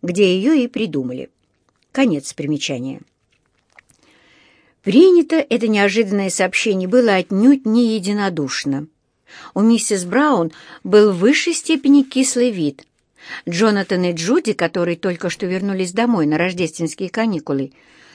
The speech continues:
на сей раз оказались в противоположных лагерях. Миссис Берд благоразумно промолчала,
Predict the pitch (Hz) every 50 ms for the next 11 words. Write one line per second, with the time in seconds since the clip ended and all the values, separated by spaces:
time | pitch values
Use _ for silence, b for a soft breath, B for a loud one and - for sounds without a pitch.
0 | b b 220 226 240 - 320 330 320 294 277 262 247 196 - 190 175 175 226 233
1 | 233 226 214 - - - - 202 - 208 180 175 170 - 160 156 180 208 220 196
2 | 202 185 170 - 180 165 160 170 185 160 151 123 113 - - - _ _ _ _
3 | b b b b b b b b b - 196 196 190 - - 180 165 160 156 165
4 | 180 208 262 285 - b b b b b b b 196 196 185 190 180 175 170 165
5 | 233 277 320 285 269 262 269 247 226 240 240 233 226 - - 165 143 135 135 135
6 | 135 156